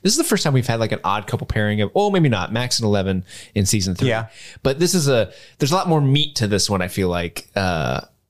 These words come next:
Speaker 1: at
Speaker 2: Well,
Speaker 1: least
Speaker 2: it's like Andy pointed out, I think about it a lot now, you know, years ago, that the Duffers make a point of putting the characters into duos, uh, sometimes in, like, almost hero and foil form, so that we can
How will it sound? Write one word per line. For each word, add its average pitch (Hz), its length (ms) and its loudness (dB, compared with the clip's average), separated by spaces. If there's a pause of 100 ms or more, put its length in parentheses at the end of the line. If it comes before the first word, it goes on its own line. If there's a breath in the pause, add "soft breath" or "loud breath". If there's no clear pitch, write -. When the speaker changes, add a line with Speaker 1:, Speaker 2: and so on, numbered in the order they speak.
(120)
Speaker 1:
at 117 100 -2
Speaker 2:
Well, 117 80 2
Speaker 1:
least 147 80 0
Speaker 2:
it's - 60 0
like 202 140 -2
Andy 123 240 0
pointed 87 320 -2
out, 80 480 -2
I - 60 -6
think 98 180 -4
about 82 260 0
it 73 60 -4
a - 20 -2
lot 82 300 -2
now, 73 460 -4
you 90 80 -2
know, 76 80 0
years 85 340 0
ago, 78 400 0
that 73 380 -6 (500)
the - 80 -2
Duffers 82 460 -4
make 80 120 -4
a - 60 -8
point 80 400 -4
of 73 300 -10 (120)
putting 90 280 0
the 80 120 2
characters 78 440 -4
into 69 160 -4
duos, 78 640 -2 (400)
uh, 69 180 -4
sometimes 76 460 -4
in, 67 220 -2 (240)
like, - 420 -8
almost 82 440 -2
hero 82 420 -2
and 69 120 -6
foil 80 560 -2 (540 soft breath)
form, 73 480 -2
so - 140 -4
that 80 80 -2
we 76 100 -4
can 71 300 -6